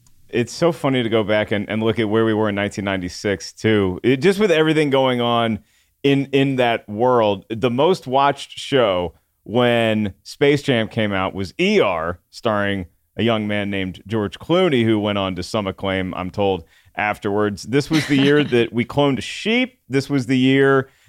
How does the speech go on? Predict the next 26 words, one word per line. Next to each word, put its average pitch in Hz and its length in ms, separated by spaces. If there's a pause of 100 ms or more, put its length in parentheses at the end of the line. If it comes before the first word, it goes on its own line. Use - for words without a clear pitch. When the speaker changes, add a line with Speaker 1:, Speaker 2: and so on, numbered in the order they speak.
Speaker 1:
that 113 260
the 117 60
Spice 170 380
Girls 87 460 (180)
had 113 580 (100)
a - 60
number 120 220
Speaker 2:
Ah. 104 100
Speaker 1:
one 101 120
album, 92 560 (100)
which 101 240
was 98 280
Speaker 2:
So 87 120
good. 170 100 (240)
Speaker 1:
Wannabe. 107 680
And 113 180
get 151 240
this, 135 380
Motorola 151 760
had 110 220
just 135 260
introduced 131 600
this 117 180
crazy 190 800
new 185 240
phone 120 680